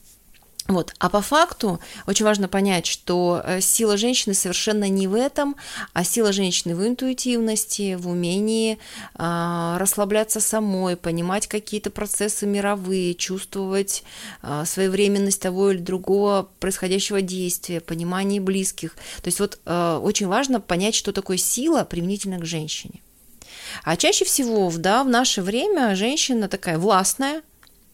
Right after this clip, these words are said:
очень активная, в мужском поведении находящаяся, а, пытающаяся физически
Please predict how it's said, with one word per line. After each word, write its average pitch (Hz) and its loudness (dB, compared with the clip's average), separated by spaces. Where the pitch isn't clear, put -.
очень 220 2
активная, 220 -2
в - -8
мужском 220 0
поведении 175 -2
находящаяся, 165 -6
а, 160 -2
пытающаяся 233 2
физически 214 0